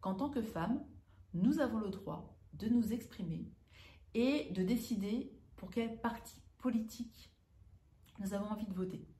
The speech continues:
Au-delà du parti politique, c'est le simple droit de s'exprimer en tant que femme qui est au cœur de cette législation. Si on part du principe de travailler librement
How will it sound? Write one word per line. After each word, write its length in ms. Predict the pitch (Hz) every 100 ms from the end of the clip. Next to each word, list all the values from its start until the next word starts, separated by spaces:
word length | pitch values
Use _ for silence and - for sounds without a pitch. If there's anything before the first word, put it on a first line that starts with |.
| -
Au-delà 160 | 233
du 100 | 330
parti 220 | 311 -
politique, 500 | 226 196 190 262 262 -
c'est 160 | -
le 80 | 185
simple 280 | 185 226 220
droit 300 | 220 226 - 156
de 80 | 180
s'exprimer 580 | 180 226 - - 202 208
en 60 | 170
tant 120 | 170
que 120 | 180
femme 380 | 180 196 214 220 - - - -
qui 120 | -
est 140 | 180
au 60 | 170
cœur 720 | 175 - 254 240 196 - - - _ _ _ -
de 60 |
cette 180 | 160 170
législation. 500 | 165 165 - 160 - - - - - - - - - -
Si 680 | 180 - 294 311 311 - - - - -
on 100 | 220
part 200 | 277 277
du 80 | 240
principe 560 | - 226 - 247 262 - - -
de 480 | 170 214 233 - - -
travailler 640 | - - 254 226 165 156
librement 420 | 151 143 - -